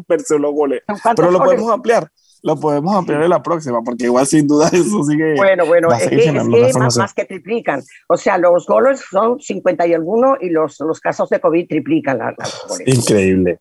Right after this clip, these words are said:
Speaker 1: sí, señor.
Speaker 2: Eso es.
Speaker 1: Igual que en Cuba, que se han registrado cifras alarmantes de covid. Bueno,
Speaker 2: Ya.
Speaker 1: nos despedimos.
Speaker 2: Bueno, pues nada, este, tenemos muchos más, uh, tips,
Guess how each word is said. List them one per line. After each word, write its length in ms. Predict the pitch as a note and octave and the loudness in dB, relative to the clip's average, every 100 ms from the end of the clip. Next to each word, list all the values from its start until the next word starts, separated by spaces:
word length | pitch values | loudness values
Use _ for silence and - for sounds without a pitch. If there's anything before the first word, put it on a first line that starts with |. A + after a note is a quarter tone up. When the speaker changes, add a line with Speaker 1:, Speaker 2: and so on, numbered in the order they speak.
| - | -8
Speaker 1:
sí, 160 | - A2 | -2 0
señor. 220 | B2+ G2 | 0 0
Speaker 2:
Eso 100 | G2 | -2
es. 20 | A2+ | 0
Speaker 1:
Igual 240 | A2 G#2+ | 2 2
que 80 | D3 | 0
en 80 | C#3 | 0
Cuba, 240 | C#3+ C#3+ | 2 2
que 80 | C#3 | 0
se 80 | B2+ | -2
han 60 | |
registrado 400 | C3 C3+ A#2+ A2+ | 0 -2 -2 -2
cifras 320 | B2+ A#2 B2+ B2+ - | -2 -2 -2 -2 0
alarmantes 540 | B2 A2 A2 G#2+ C3 | 2 2 0 -2 -2
de 80 | B2+ | -4
covid. 320 | - G2 F#2+ - - - - - | -2 -2 -2 -6 -12 -12 -12 -4
Bueno, 240 | G2+ F2 - | -2 -2 -4
Speaker 2:
Ya. 160 | A2+ | -2
Speaker 1:
nos 100 | G2+ | 0
despedimos. 400 | G#2+ G#2 F#2+ A2 | 0 0 2 2
Speaker 2:
Bueno, 200 | A2 A2 - _ - _ _ - | 2 0 -4 _ -20 _ _ -4
pues 140 | D#3 D3 | -2 0
nada, 340 | D3 C#3 C3 _ - | 0 0 -4 _ -4
este, 680 | D#3 D3+ - D3+ C#3+ C3+ C#3 | 0 0 2 4 4 2 0
tenemos 320 | D3+ D#3 D#3+ | 0 0 -2
muchos 260 | F3 D#3 D3+ | -4 -6 -4
más, 200 | D#3 - - | -6 -6 -6
uh, 220 | B2+ A2+ | -6 -4
tips, 380 | - E3 - - | -6 -6 -8 -20